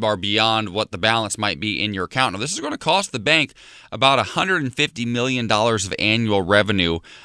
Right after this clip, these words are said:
uh, but typically, uh, these bank practices, uh, take advantage of the fi-, financially vulnerable amongst us, and it's not okay. And they said, "Listen, eliminating overdraft fees is another step in our effort to bring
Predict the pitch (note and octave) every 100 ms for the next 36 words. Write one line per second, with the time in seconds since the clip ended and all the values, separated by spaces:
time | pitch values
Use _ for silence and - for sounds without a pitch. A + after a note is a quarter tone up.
0 | - A2 A2 G#2+ C#3+ - _ _ - -
1 | G#3 - - F2 D#2 F2 _ - - A2+
2 | A2 A#2+ G2+ A#2+ - - A2+ A#2 A2 -
3 | F2 E2+ - - - - G2+ G2 - C#3
4 | G#2 A2 A2 A2+ F#2+ - - - F2+ G2+
5 | G2+ G2 G2 - A2+ A2 - - A#2 A#2+
6 | - A2 E2+ G#2 G#2 G#2+ F2 C2+ - -
7 | F#2 F2 - E2+ F2+ - G#2 F#2 G#2 -
8 | C3+ D#3+ D3+ G3+ D3 G2 F#2 - - B2+
9 | D3 C#3 D3 E3 A2+ G2 B2 D#3 F#3+ E3+
10 | B2+ C3+ C3 B2 A#2+ C3 B2 A#2 A2+ C3
11 | C#3+ - B2 - A2+ F#2 A#2 A#2+ A#2 A2+
12 | A2